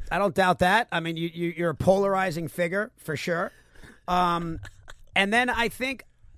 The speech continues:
you know, listen, and also too, to your point, Jerry, like, yeah, at the, at the end of the day, uh,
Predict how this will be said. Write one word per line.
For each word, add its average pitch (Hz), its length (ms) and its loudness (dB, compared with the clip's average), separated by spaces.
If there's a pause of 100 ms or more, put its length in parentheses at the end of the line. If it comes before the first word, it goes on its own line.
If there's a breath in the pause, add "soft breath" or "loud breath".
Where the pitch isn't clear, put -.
you 226 100 -6
know, 220 140 2
listen, 220 380 0
and 151 320 -10
also 196 360 0
too, 170 520 -4
to 185 120 -6
your 180 180 -4
point, 220 360 -6
Jerry, 165 260 -6
like, 170 160 -8 (160 soft breath)
yeah, 349 180 0 (200)
at 202 60 0
the, 214 140 -2
at 214 140 0
the 214 80 -2
end 285 140 -2
of 277 60 -8
the 190 80 -6
day, 214 440 -2
uh, 214 160 -8